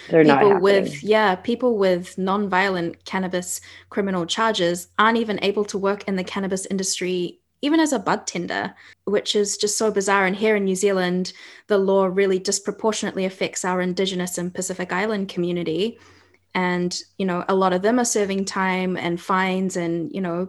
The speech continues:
Speaker 2: paying so much money when they're caught with these things. Yet we've got a few licensed medical companies actually growing and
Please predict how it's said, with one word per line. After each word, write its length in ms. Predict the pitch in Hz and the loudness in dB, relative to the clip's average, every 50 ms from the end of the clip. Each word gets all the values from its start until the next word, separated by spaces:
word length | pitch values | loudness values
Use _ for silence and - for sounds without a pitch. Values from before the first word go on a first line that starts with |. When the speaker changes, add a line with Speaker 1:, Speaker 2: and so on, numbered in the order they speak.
| 190 _ | -8 _
Speaker 2:
paying 380 | - - 202 196 190 190 190 190 | -4 -4 -2 -2 -2 -4 -4 -4
so 240 | - - 214 202 | -4 -2 -2 0
much 240 | 190 185 - - - | 0 -2 -4 -4 -6
money 320 | 185 190 190 190 180 180 180 | -4 -4 -2 0 0 -2 -2
when 180 | 185 180 175 | -2 -2 -2
they're 260 | 175 170 165 175 180 | -2 -2 -4 -4 -6
caught 300 | - - - 226 185 180 | -8 -6 -2 -2 -2 -2
with 140 | - 202 196 | -2 -6 -2
these 220 | - 185 185 - - | -2 -2 -2 -2 -4
things. 400 | 196 175 170 175 180 180 - - - - - - - _ | -4 -4 -4 -4 -4 -6 -8 -14 -16 -20 -20 -20 -20 _
Yet 260 | _ 220 220 - - - | _ 4 4 4 4 0
we've 160 | 208 202 - | -2 -2 0
got 220 | - 196 - - | -2 -2 0 0
a 60 | 190 | -4
few 300 | 190 - - 233 226 226 | -6 -4 -4 -2 0 0
licensed 600 | 196 185 196 190 214 - - 196 170 - - - | 2 4 2 2 2 0 -4 -6 -6 -8 -10 -6
medical 460 | 196 185 196 233 262 254 254 - 202 185 | -4 0 2 2 2 2 0 -2 -4 -2
companies 640 | - - 185 180 - 175 175 170 170 175 180 - - - - - - _ | 0 -2 -2 -2 -2 -2 0 0 0 -2 -2 -6 -10 -14 -20 -20 -4 _
actually 360 | - 220 - - - 220 208 | -2 -2 0 0 0 0 0
growing 360 | 202 202 202 196 202 208 202 | 2 2 2 4 4 4 2
and 140 | 185 175 180 | 0 -2 -2